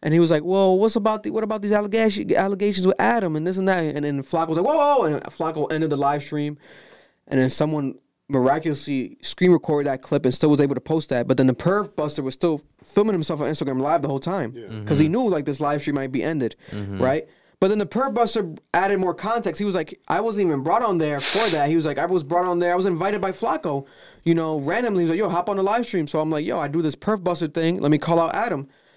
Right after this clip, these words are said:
Speaker 1: And then Adam came to the studio. It's on, it's live on his, the guy's Instagram. And he's like, "Well, I think it's unprofessional of you,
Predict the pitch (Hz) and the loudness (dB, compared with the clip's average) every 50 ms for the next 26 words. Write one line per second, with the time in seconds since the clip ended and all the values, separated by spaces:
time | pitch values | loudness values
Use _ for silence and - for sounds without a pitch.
0 | _ _ _ _ - 147 147 143 - - 143 151 165 170 156 147 - 170 185 190 | _ _ _ _ 0 2 2 2 0 -2 -2 -2 -2 -2 -2 -2 -2 0 0 2
1 | 196 185 175 165 165 190 - _ _ - - 160 160 - - - 196 170 156 147 | 2 2 2 2 0 -2 -6 _ _ -4 0 2 2 2 4 4 4 4 4 2
2 | 139 135 127 160 151 143 - 139 131 135 139 147 165 175 180 175 156 156 151 147 | 0 -2 -2 -4 -4 -2 -2 -2 -2 -2 0 2 2 4 4 2 2 0 0 -2
3 | 139 135 139 131 151 151 156 151 160 170 156 165 147 147 135 135 135 135 131 131 | -2 -4 -6 -6 -4 -4 -2 -2 -2 -2 -2 -2 -4 -4 -4 -4 -4 -2 -2 0
4 | 135 135 127 127 117 117 - - - - - - - - _ - - - 160 151 | 2 2 4 4 2 2 -2 -8 -20 -20 -20 -20 -20 -20 _ -20 -18 -8 -2 2
5 | 151 143 - - - - _ _ _ _ _ _ _ - 147 151 143 170 151 147 | 2 2 2 0 -4 -12 _ _ _ _ _ _ _ -2 -2 0 2 2 2 2
6 | 131 135 123 120 127 - - 151 143 135 147 147 143 139 127 135 139 139 139 139 | 0 -4 -6 -8 -8 -2 2 2 2 4 4 4 4 4 2 4 4 6 6 6
7 | 139 139 139 - | 6 4 2 0